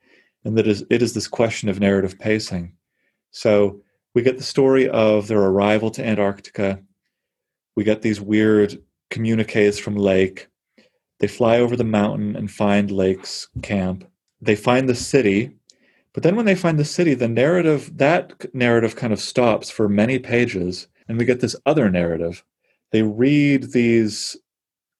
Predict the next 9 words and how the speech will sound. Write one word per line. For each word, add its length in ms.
sculptures 840
and 360
friezes 680
on 100
these 220
walls 440
of 140
the 80
city, 500